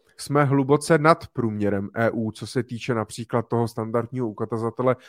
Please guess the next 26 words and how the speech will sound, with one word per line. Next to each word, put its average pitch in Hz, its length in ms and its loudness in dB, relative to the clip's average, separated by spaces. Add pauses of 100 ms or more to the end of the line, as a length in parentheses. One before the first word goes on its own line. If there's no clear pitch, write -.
(140)
kolik 139 340 4
vlastně 127 340 0
ročních 123 360 -4
platů, 113 460 -4 (760)
eh, 107 240 4
s-, - 180 -8
člověk 120 440 -2
musí 120 380 -6
jakoby 120 640 -2
dát, 107 380 -2 (220)
aby 113 520 -4
si - 160 -10
mohl 113 260 -2
koupit, 113 540 -4 (460)
eh, 107 200 0
vlastní, 110 600 -2
vlastní 110 340 -4
bydlení. 107 380 -2
Co 170 140 -2
si 160 120 0
o 143 40 0
tom 151 180 2
myslíš, 120 420 -4 (180)
o 110 120 -2
cenách 117 400 -4
nemovitostí? 113 760 -4